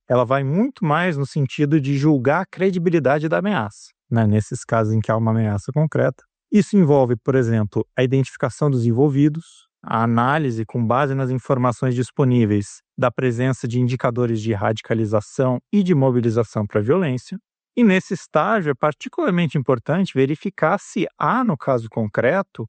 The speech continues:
capacidade e meios para um ataque, né? Ou seja, coisas como acesso a armas de fogo, acesso a explosivos, isso acaba sendo muito relevante. E essa nossa atuação, ela serve justamente pra subsidiar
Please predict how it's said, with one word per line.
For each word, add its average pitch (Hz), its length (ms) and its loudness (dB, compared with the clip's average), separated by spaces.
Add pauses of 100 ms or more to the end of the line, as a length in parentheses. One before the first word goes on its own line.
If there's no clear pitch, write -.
capacidade 151 1000 -2 (140)
e 302 80 -10
meios 208 580 2 (100)
para 175 160 0
um 226 140 -4
ataque, 208 480 -4
né? 117 220 -6
Ou 117 100 -4
seja, 107 380 -4 (180)
coisas 117 340 0
como 113 180 -2
acesso 113 420 -2
a 101 280 -2
armas 110 300 -2
de 143 80 -4
fogo, 139 580 2
acesso 107 360 -6
a - 20 -2
explosivos, 135 880 0 (220)
isso 135 260 0
acaba 135 300 -2
sendo 151 240 -2
muito 139 260 0
relevante. 147 680 0 (320)
E 175 160 4
essa 190 320 -2
nossa 143 300 -2
atuação, 156 720 0
ela 143 180 0
serve 151 460 -2
justamente 175 680 -4
pra 170 300 0 (120)
subsidiar 175 920 -2